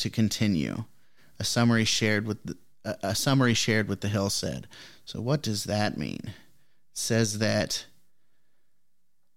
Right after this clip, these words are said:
it's gonna limit the items that destroy trust and endanger communities while allowing support equipment. And what is support equipment?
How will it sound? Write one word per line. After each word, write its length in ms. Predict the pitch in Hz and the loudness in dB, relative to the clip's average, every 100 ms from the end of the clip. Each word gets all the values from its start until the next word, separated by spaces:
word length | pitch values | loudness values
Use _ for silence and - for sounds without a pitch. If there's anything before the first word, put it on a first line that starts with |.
| _ _ _ _ _ _ - | _ _ _ _ _ _ -18
it's 300 | - - - | -14 -8 0
gonna 240 | 135 127 | 4 6
limit 640 | 113 123 156 175 156 - - | 6 6 6 6 4 -2 -8
the 200 | 131 127 | -2 0
items 520 | 104 123 123 120 120 101 | 4 4 6 6 6 4
that 200 | 113 - | 0 2
destroy 600 | 110 - - 123 131 135 | 2 2 2 4 6 4
trust 480 | - 131 131 - | 2 4 4 4
and 100 | 117 | 4
endanger 640 | 113 110 104 110 120 113 113 | 6 6 6 6 6 6 2
communities 840 | - 107 101 110 117 95 95 - | 2 4 6 6 6 4 0 0
while 320 | 107 104 104 | 2 4 4
allowing 460 | 104 104 117 123 113 | 2 2 4 4 4
support 680 | - 101 - - 143 139 | 2 -4 -6 0 2 2
equipment. 640 | 110 - 107 - 101 95 - - - - - - | -2 0 0 0 0 -2 -6 -14 -20 -20 -14 -6
And 120 | 104 | 0
what 120 | 123 | 2
is 100 | 160 | 2
support 580 | - - - - 123 - | 2 -2 -2 0 2 0
equipment? 580 | 107 - - 90 - | -6 -6 -4 -4 -6